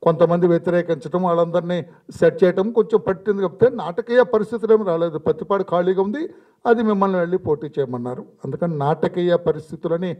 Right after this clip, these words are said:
ఆ, వాడటం ఏదో కొంచెం అభ్యంతరకరం అని చెప్పి నేను అనుకుంటూ ఉన్నా.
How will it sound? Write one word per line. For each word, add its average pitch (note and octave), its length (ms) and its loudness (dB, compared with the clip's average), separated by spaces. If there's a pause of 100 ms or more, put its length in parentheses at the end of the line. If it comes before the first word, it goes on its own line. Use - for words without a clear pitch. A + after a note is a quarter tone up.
(400)
ఆ, D#3+ 60 6
వాడటం D#3 760 4 (320)
ఏదో E3+ 140 2
కొంచెం E3 500 -6
అభ్యంతరకరం E3 720 0
అని D3+ 160 -4
చెప్పి D3 180 0
నేను C#3 200 -8
అనుకుంటూ A#2 400 -14
ఉన్నా. G#2+ 200 -14